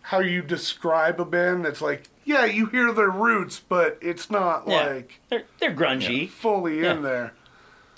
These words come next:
Speaker 2: That's fair.
Speaker 3: But, like,
Speaker 2: They're wearing plaid.
Speaker 3: punky, that's a weird,
Speaker 2: Yeah.
Speaker 3: or, like,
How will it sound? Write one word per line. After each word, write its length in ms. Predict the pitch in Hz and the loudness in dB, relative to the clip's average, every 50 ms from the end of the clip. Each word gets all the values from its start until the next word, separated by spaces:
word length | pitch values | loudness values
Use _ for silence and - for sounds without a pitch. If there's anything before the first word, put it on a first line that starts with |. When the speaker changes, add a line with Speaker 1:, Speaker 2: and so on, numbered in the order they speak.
| _ | _
Speaker 2:
That's 120 | - 139 - | -20 -20 -14
fair. 260 | - - - 120 135 - _ - | -8 -6 -6 -6 -6 -8 _ -14
Speaker 3:
But, 100 | - - | -12 -10
like, 120 | - - - _ | -10 -10 -10 _
Speaker 2:
They're 120 | - 226 220 | 0 0 2
wearing 280 | 208 202 185 160 139 | 2 2 2 0 -2
plaid. 480 | 131 - 139 123 131 147 160 185 196 - | -2 -2 0 0 2 2 0 -2 -4 -6
Speaker 3:
punky, 460 | - - 120 117 117 - 120 117 123 | -4 -2 -2 -2 -2 -4 -4 -4 -2
that's 180 | 127 110 104 - | -4 -4 -6 -6
a 60 | 110 | -6
weird, 220 | 101 101 104 107 | -6 -4 -4 -4
Speaker 2:
Yeah. 60 | - 104 | -2 -2
Speaker 3:
or, 40 | |
like, 200 | 98 98 95 - | 0 -2 -2 -4